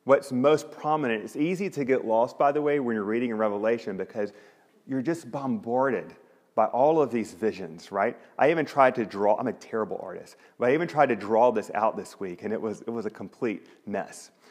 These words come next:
But one thing that's prominent here is the throne. In chapter four alone, the throne is mentioned fourteen times.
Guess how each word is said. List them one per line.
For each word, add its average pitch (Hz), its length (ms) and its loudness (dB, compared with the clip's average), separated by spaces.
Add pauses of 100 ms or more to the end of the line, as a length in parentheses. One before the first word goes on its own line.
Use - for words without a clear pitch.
(260)
But 135 80 4
one 190 220 4
thing 240 200 0
that's 127 220 -2
prominent 156 560 -4
here 98 340 -8
is 104 160 -10
the 110 140 -10
throne. 101 420 -8 (600)
In 117 80 -8
chapter 180 280 2
four 170 240 0
alone, 143 320 0
the 104 80 -4
throne 160 400 -2
is 127 140 -4
mentioned 131 320 -4
fourteen 165 580 -4
times. 101 460 -6